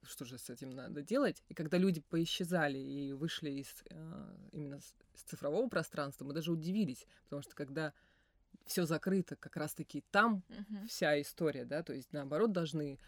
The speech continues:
Speaker 1: как-то переквалифицироваться, даже те, кто там булочные свои открывал, им нужны какие-то представительства в сети, потому что я помню, что ресторанная тема-то сильно п-, ну,
Speaker 2: Да, это первые,
Speaker 1: попала,
Speaker 2: кто
Speaker 1: да.
Speaker 2: ощутил на себе
Speaker 1: И люди
Speaker 2: всё.
Speaker 1: писали: "Боже мой, покупайте у нас хоть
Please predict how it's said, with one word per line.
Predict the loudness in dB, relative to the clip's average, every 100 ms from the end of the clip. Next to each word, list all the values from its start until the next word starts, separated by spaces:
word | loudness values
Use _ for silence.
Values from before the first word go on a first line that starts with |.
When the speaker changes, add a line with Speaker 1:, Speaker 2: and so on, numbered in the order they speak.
| -20 -20 -20 _
Speaker 1:
как-то | -16 -14
переквалифицироваться, | -6 -6 -2 -4 -2 -8 0 2 2 0 -4 -6
даже | -4 -6
те, | -6 -10
кто | -8 -10
там | -6 -2
булочные | 2 2 0 -10 -12
свои | -12 -10
открывал, | -12 -10 -8 -4 0
им | -2
нужны | -4 -8 -8
какие-то | -8 -10 -12
представительства | -12 -6 -4 -4 -6 -14 -14 -14
в | -8
сети, | -10 -6 -4 -4 -6 _ _
потому | -12 -10 -8 -10
что | -8
я | -10
помню, | -4 -2 -2
что | -6 -8
ресторанная | -6 -4 -2 -2 -6
тема-то | -6 -8 -8 -6
сильно | 2 2
п-, | 2 -8 -10
ну, | -8 -8 -10
Speaker 2:
Да, | -4 -2 0 -2
это | 0
первые, | 2 4 6 4
Speaker 1:
попала, | 2
Speaker 2:
кто | 0 0
Speaker 1:
да. |
Speaker 2:
ощутил | -2 -8 -8 -6
на | -6
себе | -8 -10 -4
Speaker 1:
И | 2
люди | 8 8 6
Speaker 2:
всё. |
Speaker 1:
писали: | 2 4 6
"Боже | 6 6 6
мой, | 8 8 6
покупайте | 2 -6 2 4 4 2
у |
нас | 2 2
хоть | 0 -8